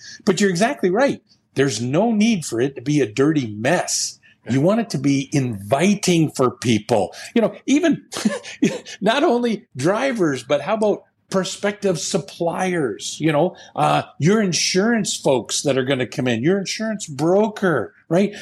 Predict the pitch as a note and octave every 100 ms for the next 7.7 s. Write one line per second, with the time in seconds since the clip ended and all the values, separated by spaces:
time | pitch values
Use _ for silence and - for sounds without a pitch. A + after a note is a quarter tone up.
0 | - F#3+ F#3 - F3 G3 - - G3 G3
1 | A3 A3 F3 B2 F2+ - - - - -
2 | C4 D#4 B3+ A3+ F3 - _ _ C#4 C#4+
3 | G3+ D4 D4 B3 A#3 G#3+ G3+ D3+ C3+ G3
4 | C4 D#3 C#3+ - C4 C#4 F#3+ D3 B2+ -
5 | A3 A#3+ F3+ D3 F#3+ G#3 G#3 G3 F#3+ F3
6 | F#3+ F#3 F#3+ C#3+ F#3 _ A2 G#2+ A2+ G#2+
7 | - A#2+ F#2+ D#3 F3+ B2+